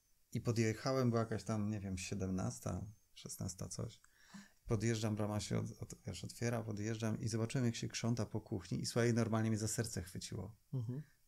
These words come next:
Speaker 1: To, że wiesz, podjeżdżam pod dom, że ona w nim jest, jakby, nie? Że coś tam robi. Nawet teraz mnie rusza, jak o tym mówię.
Speaker 2: <laughs>
Speaker 1: Wiesz, i to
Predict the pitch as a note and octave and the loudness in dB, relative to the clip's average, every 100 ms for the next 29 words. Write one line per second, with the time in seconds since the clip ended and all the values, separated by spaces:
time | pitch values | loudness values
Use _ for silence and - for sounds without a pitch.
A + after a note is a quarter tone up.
0 | _ A#2+ G#2+ G#2 G#2+ G#2 G#2 G#2+ G#2 A2+ | _ 2 2 2 2 0 0 2 2 2
1 | A2 G2+ G2 E2 F2 - - G2+ A2 A2 | 2 0 2 2 0 -4 -6 -2 2 2
2 | F#2 G2 F2+ F2+ - - F#2+ F#2+ G2+ G#2 | 2 0 0 0 -4 -6 -6 -4 -4 -4
3 | B2 C3+ - G#2 C3 - - - - - | -8 -12 -6 -2 -2 -4 -16 -20 -16 -8
4 | - G#2+ - G#2+ G2 F2+ G2 A2+ A2+ C#3 | -4 -2 0 0 0 0 2 4 6 6
5 | A2 - G2+ G2 - G2+ G2 C3 G2 F3 | 6 4 2 2 0 -2 2 4 6 8
6 | E3 - D#3 - C#3+ - - - - A#2+ | 6 6 4 2 -2 -2 -8 -8 -2 2
7 | A#2+ G#2 G2+ - _ _ - C#3 E3+ E3 | 4 4 0 -6 _ _ -6 0 2 2